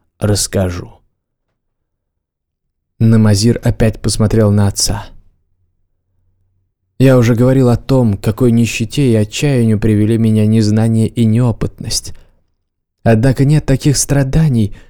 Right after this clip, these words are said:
которым не пришел бы конец. Мои беды закончились, когда я устроился надсмотрщиком за рабами, которые трудились на строительстве внешней городской стены.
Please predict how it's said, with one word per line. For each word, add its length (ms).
которым 340
не 80
пришел 400
бы 140
конец. 600
Мои 300
беды 280
закончились, 760
когда 260
я 80
устроился 540
надсмотрщиком 880
за 160
рабами, 560
которые 320
трудились 480
на 80
строительстве 680
внешней 560
городской 560
стены. 580